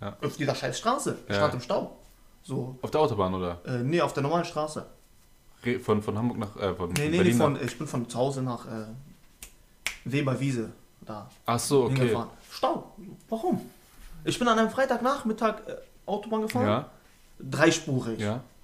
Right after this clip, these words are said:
Speaker 2: Unbegrenzt.
Speaker 1: Ja.
Speaker 2: Ist Stau.
Speaker 1: Das Ding ist
Speaker 2: So.
Speaker 1: aber, wo ich mir denke,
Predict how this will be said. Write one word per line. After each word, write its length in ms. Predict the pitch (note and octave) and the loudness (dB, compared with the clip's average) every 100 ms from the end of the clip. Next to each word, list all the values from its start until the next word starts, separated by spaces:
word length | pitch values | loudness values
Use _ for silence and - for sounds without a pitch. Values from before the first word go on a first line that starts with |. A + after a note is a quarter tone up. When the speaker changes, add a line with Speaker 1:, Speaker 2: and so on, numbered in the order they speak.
| - | 2
Speaker 2:
Unbegrenzt. 680 | E3+ D#3 B2+ B2+ G#2 - | 6 6 4 0 -2 -6
Speaker 1:
Ja. 240 | G#2+ G2+ B2 | -4 -4 0
Speaker 2:
Ist 200 | D#3+ C3 | 0 0
Stau. 420 | - B2+ A#2 - - - - - - - | 2 2 2 -2 -18 -20 -20 -20 -16 -4
Speaker 1:
Das 140 | A2 | 4
Ding 160 | D#3+ A3+ | 6 6
ist 80 | |
Speaker 2:
So. 80 | B2+ | 6
Speaker 1:
aber, 360 | B2+ D3 G#3 - - - - _ - - - _ _ _ - | 6 4 0 -4 -18 -20 -20 _ -20 -20 -20 _ _ _ -10
wo 180 | A2 | 0
ich 140 | D#3 - | 0 2
mir 80 | C#3 | 0
denke, 500 | C3+ C3+ D3+ D#3 | 0 0 0 0